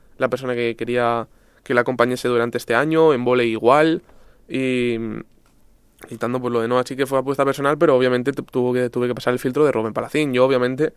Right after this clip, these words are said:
en las pruebas no elijo yo de, del todo,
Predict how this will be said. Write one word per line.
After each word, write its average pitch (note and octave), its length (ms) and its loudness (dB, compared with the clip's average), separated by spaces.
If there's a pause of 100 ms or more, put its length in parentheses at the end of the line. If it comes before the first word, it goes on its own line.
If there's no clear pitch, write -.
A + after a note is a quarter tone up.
(380)
en B2+ 100 -2
las A#2 100 0
pruebas D3 340 0
no B2+ 300 -2
elijo B2 340 -4
yo A#2+ 300 0 (440)
de, B2 580 -2 (100)
del A2+ 280 -8
todo, C3+ 420 0